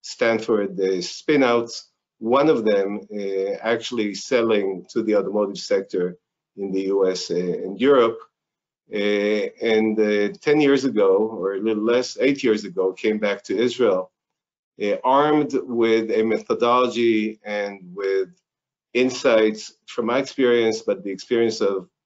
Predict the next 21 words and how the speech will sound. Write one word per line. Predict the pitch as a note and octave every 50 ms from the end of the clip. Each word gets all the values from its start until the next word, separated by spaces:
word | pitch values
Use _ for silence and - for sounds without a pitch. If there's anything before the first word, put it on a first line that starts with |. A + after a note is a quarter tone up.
| _ _ _ -
I | G2+
think, | - - A#2+ A2+ G#2+
hundreds, | - C3+ A#2+ A#2 B2 B2 G#2+ - - -
thousands | - - B2 A#2 B2 B2 A2+ A#2+ A2+ G#2+ - -
of | F#2 F2 -
people, | A2 G#2 F#2+ - - D#2+ - - - _ _ _ _ _ _ _ _ _ F#2
and | F#2 F#2
mostly | G#2 A#2 B2 B2 - - A#2+ G#2+
in | G2 F2
Silicon | - - A#2 G#2+ A2 A2 A#2+ G2+ G2
Valley, | F#2+ A#2 B2+ C3+ C#3 B2+ G2+ - G2+ - _ _ _ _ _ _ _ _ _ _ -
uh, | G#2 G2+ G2+ G2 G2 G2 G2 G#2 G2
who | - C3+ B2+
have | A2+ A2
learned, | A#2+ B2+ C#3 C#3+ C#3+ C#3 C3 B2 A2+ - - - - -
I | A2 G#2+
think, | - - A2+ A2 A2 G#2+ A2
over | A2 A2 A#2 A#2
the | G#2+ G#2+ G2
last | G#2 G#2 G2+ G2+ - - _
thirty | - A2+ G#2+ G#2 G#2